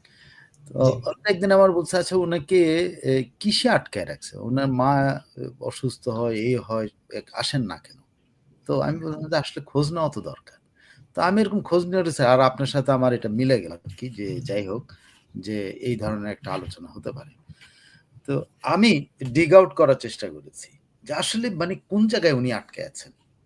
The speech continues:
Speaker 1: কোথায় আটকে আছেন, কেন আটকে আছেন? তো এ-,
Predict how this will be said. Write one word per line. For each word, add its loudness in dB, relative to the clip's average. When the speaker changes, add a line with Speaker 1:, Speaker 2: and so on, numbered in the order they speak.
Speaker 1:
কোথায় 4
আটকে -2
আছেন, -20
কেন 2
আটকে 4
আছেন? -20
তো -2
এ-, -4